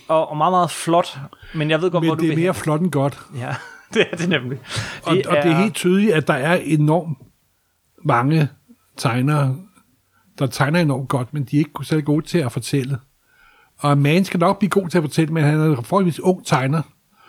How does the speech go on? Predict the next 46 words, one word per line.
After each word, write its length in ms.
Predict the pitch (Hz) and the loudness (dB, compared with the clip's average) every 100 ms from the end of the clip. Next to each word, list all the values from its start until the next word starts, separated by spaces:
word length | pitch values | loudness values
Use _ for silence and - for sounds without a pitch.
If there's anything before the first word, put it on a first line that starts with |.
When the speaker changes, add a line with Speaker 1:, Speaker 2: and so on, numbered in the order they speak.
| - _ | -20 _
Speaker 2:
Og 140 | 151 143 | -2 2
det 60 | |
er 40 | 156 | 2
helt 160 | 208 | 0
tydeligt, 380 | - 170 180 196 | 0 2 2 0
at 160 | 147 139 | 0 2
han 160 | 139 | 2
er, 160 | 143 143 127 - - - - _ _ _ _ - 165 | 0 -2 -6 -20 -20 -20 -20 _ _ _ _ -6 -2
ikke 180 | 185 | 2
er 40 | 180 | 4
helt 280 | 139 214 - - _ _ - _ _ - | 4 2 -4 -16 _ _ -20 _ _ -4
øh, 160 | 151 143 | 2 2
begreb 420 | 135 - 160 151 | 2 0 0 0
om 280 | 160 143 139 | -2 -2 0
at 80 | 131 | -2
fortælle 440 | 139 - 151 151 | -2 0 0 2
en, 180 | 147 139 | 2 4
øh, 220 | 135 127 | 4 2
flydende, 520 | - - 135 143 160 127 - | 0 0 2 2 0 -2 -4
øh, 220 | 135 127 | -2 2
historie, 420 | 120 120 127 123 | 0 0 -2 -2
simpelthen. 380 | 127 131 127 120 - _ - - _ - | -4 -4 -4 -6 -10 _ -20 -20 _ -4
Speaker 1:
Til 140 | 185 | 2
hans 160 | 196 190 | 2 2
forsvar 400 | 196 247 - 120 | 2 2 2 2
vil 100 | 120 | 0
jeg 100 | 117 | -2
sige, 300 | 151 147 - | 0 0 0
det 140 | 170 175 | 2 4
her 160 | 185 | 4
er 260 | 165 143 156 | 2 2 0
så 160 | - 196 | 2 0
også 420 | - 156 170 180 | 2 0 0 -2
en 180 | 151 143 | -6 -6
serie, 300 | - 160 139 | -4 -2 -2
hvor 200 | 135 143 | -2 0
der 80 | |
er 300 | 143 135 139 - | 0 0 -2 -4
enormt 920 | 175 190 214 240 247 240 262 226 165 151 | -6 -4 -4 -2 2 4 4 2 0 2
mange 360 | 139 151 190 - | 2 0 -4 -6
talking 440 | - 165 - 165 | -4 -4 -2 -2
heads, 380 | 135 131 - - - - - - | -2 -4 -8 -12 -16 -20 -12 -2
Speaker 2:
Ja. 640 | 180 - 147 139 139 147 | -2 0 2 4 4 2
Speaker 1:
øh, 60 | 147 | 0
som 180 | 147 | -4
er, 160 | 143 143 | -2 -2